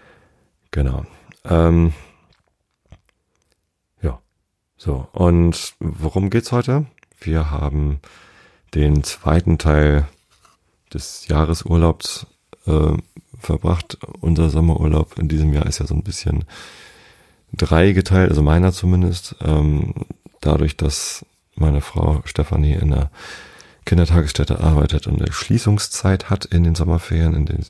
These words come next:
der sie Urlaub nehmen muss, und drei andere Wochen, in denen sie keinen Urlaub nehmen kann,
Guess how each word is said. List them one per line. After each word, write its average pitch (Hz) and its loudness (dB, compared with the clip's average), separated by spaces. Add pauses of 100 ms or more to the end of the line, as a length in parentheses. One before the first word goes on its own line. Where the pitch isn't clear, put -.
der 73 0
sie 69 -6
Urlaub 73 -2
nehmen 69 0
muss, 98 0 (800)
und 76 2
drei - -4
andere 76 2
Wochen, 73 0
in 69 0
denen 71 0
sie - -4
keinen - -4
Urlaub 69 -2
nehmen 65 -2 (800)
kann, 107 2